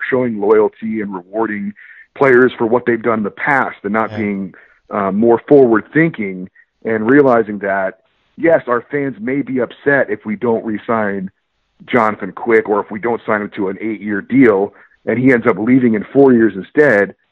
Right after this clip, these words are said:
Speaker 1: But overall, we have to think of the, the health of the franchise going forward, and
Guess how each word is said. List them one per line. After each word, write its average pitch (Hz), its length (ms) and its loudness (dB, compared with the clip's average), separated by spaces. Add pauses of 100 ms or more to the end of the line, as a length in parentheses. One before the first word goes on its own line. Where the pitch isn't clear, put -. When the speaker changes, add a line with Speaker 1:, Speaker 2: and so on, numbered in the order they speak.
(260)
Speaker 1:
But 117 400 2
overall, 123 760 -2
we 120 180 -10
have 123 160 -6
to 101 80 -16
think 110 280 -10
of 101 120 -6
the, 98 320 -4 (100)
the 101 160 -4
health 110 300 -2
of 98 80 -2
the 90 80 -14
franchise 104 460 -4
going 95 280 -8
forward, 104 380 2
and 90 380 -8